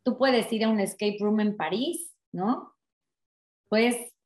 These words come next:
estar ahí a través de, de todas estas tecnologías y miles de experiencias, las clases de cocina, ¿no les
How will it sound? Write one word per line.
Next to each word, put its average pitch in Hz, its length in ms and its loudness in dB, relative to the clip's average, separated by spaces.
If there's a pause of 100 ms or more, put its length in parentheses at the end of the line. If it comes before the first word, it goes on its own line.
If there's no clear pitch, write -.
(120)
estar 208 400 2
ahí 214 360 4
a 196 140 2
través 175 340 0
de, 185 460 4
de 165 260 -6
todas 185 220 0
estas 180 300 -8
tecnologías 175 760 2 (500)
y 233 160 4
miles 359 300 4
de 226 80 2
experiencias, 226 760 0
las 196 180 -2
clases 240 360 0
de 208 140 -2
cocina, 202 480 2
¿no 208 100 -2
les 262 160 0